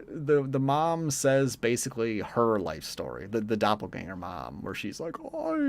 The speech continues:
was, I, you, in the real world, you, I, the voice I'm doing sounds dumb. This is how she talked. She talked, like, the fucking stupid.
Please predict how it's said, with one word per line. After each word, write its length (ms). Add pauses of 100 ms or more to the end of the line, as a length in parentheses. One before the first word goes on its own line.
(160)
was, 560
I, 380
you, 580
in 240
the 120
real 360
world, 420
you, 880
I, 100
the 540
voice 320
I'm 180
doing 260
sounds 360
dumb. 320
This 200
is 120
how 160
she 180
talked. 320
She 140
talked, 360
like, 200
the 160
fucking 420
stupid. 460